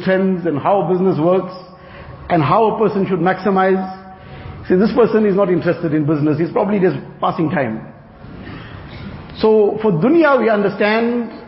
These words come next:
that in order to maximize profits, then the effort has to start long in advance. And in every other thing in life, we understand this principle that a person has to plan in advance.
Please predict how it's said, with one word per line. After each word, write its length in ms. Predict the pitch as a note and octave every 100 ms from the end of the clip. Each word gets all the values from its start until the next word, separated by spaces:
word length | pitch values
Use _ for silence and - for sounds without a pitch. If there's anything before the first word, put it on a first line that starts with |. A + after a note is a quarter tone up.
| - E3
that 100 | F#3
in 100 | G3
order 280 | G#3 A#3 A3
to 120 | -
maximize 640 | F3+ G3 - G#3+ G3+ F3+
profits, 420 | - G3+ G#3 F#3+ - - - - - - - - - - -
then 380 | E3 G#3 A3 G3+
the 120 | -
effort 240 | G3+ A3+ G3+
has 160 | F3+ -
to 100 | E3+
start 300 | G3+ G3 E3+
long 180 | A#3+ A3+
in 80 |
advance. 440 | F#3 D3+ C#3+ A2 A#2 - - - - - - - - - - - - - - - - - - -
And 720 | F#3 F#3 F3+ E3 D#3 - - - - - - - - -
in 140 | A#3+
every 280 | C4+ D#4+ C4+
other 240 | B3+ B3
thing 140 | G#3 A#3
in 160 | F#3+
life, 320 | F3 G3+ G#3+
we 80 | G3
understand 520 | F3 F3 - G3 G#3+
this 120 | F#3 -
principle 760 | G#3 F#3 F3+ F#3+ F#3 F#3+ - - - - - - - D3
that 140 | F3+
a 100 | F#3
person 380 | A3+ A3 A3+ A3
has 160 | F3 E3+
to 80 | F#3+ -
plan 320 | G3 G3+ A3
in 120 | G3+
advance. 500 | E3+ C#3+ F3 D#3 C#3